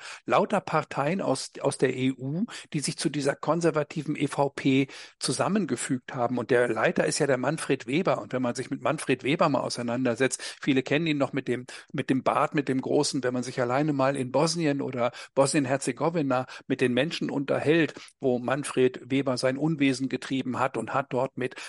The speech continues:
massiven E-U-Machtstrukturen eingegriffen, um dort auch immer wieder eine Spaltung der entsprechenden Bevölkerungsgruppen aufrechtzuerhalten.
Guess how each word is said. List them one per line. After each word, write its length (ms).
massiven 760
E-U-Machtstrukturen 1500
eingegriffen, 1120
um 220
dort 260
auch 300
immer 340
wieder 240
eine 220
Spaltung 720
der 100
entsprechenden 540
Bevölkerungsgruppen 880
aufrechtzuerhalten. 840